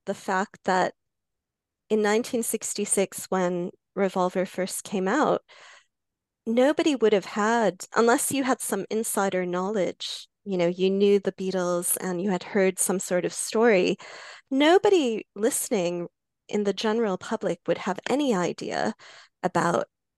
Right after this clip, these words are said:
the L S D, about hanging out with the Byrds, Peter Fonda telling the story about how he almost died as a child. And so all of that stuff comes out later.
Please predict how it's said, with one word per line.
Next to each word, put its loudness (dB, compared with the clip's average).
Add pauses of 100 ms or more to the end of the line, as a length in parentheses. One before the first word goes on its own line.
(260)
the -2
L 2
S 0
D, 0
about 2 (480)
hanging 2
out 2
with -4
the -6
Byrds, 4
Peter -2
Fonda 2
telling -8
the -6
story 0 (580)
about -2
how -2
he -2
almost -4
died 0
as -2
a -6
child. -2
And -4 (240)
so 2
all 6
of 0
that 0
stuff -6
comes -6
out -2
later. -2